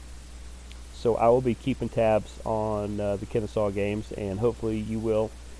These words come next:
as well. And as we have been doing each and every week, let's preview, or let, let me tell you,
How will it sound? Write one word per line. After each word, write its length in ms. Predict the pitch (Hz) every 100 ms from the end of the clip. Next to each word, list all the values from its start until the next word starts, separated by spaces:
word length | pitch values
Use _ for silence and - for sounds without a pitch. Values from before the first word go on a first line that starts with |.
| - -
as 280 | 107 104 95 -
well. 340 | 131 175 285 - - - - - - - - - - - - - - - - - - - - - -
And 380 | 147 165 214 - - - - - -
as 220 | 135 131
we 180 | 139 131
have 180 | 139
been 120 | 131 131
doing 380 | 135 135 127 123
each 260 | 139 - -
and 160 | 123
every 240 | 120 117 120
week, 400 | 139 214 - - -
let's 480 | 135 185 - - - -
preview, 580 | 208 190 127 120 185 202 - - - - - - - -
or 120 | 143
let, 160 | 165 214
let 100 | 170
me 80 | 220
tell 180 | 165 147
you, 180 | 175